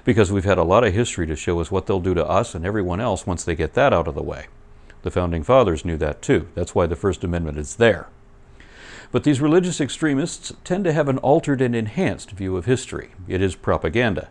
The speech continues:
after all. For example, modern Protestants distance themselves from crusaders, inquisitors, and conquistadors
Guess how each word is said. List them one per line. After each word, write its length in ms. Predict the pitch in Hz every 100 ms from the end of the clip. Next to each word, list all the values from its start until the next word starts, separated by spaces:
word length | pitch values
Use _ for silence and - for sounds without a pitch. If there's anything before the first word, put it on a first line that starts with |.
| -
after 340 | 85 80 - 82
all. 220 | 78 - - - - - - - - - - -
For 100 | 135
example, 460 | 117 147 - 80
modern 360 | - 113 180 202
Protestants 600 | - 120 95 - 113 -
distance 480 | - 170 - 120 -
themselves 540 | 107 92 98 85 80
from 200 | - 76
crusaders, 600 | - 87 - 113 113 110
inquisitors, 680 | 85 78 120 113 104 107 92
and 220 | 76 76 -
conquistadors 800 | 87 151 151 - 95 107 110